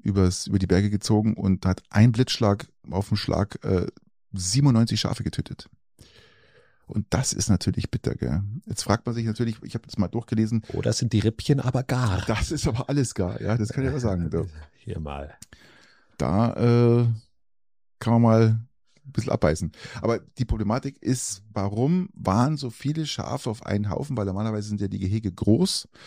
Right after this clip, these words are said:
Speaker 1: Äh, man hat, man platzt sich zum Verteilen und dann würde es wahrscheinlich nicht so viel treffen.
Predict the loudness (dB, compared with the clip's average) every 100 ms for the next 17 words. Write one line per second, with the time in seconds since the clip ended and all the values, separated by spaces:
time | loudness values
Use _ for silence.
0 | -20 -20 -16 -2 2 2 4 2 0 -6
1 | -10 -12 -4 -2 0 -2 -2 0 2 4
2 | 4 2 -2 -4 -2 0 0 -2 -4 2
3 | 4 4 0 -2 0 2 0 2 0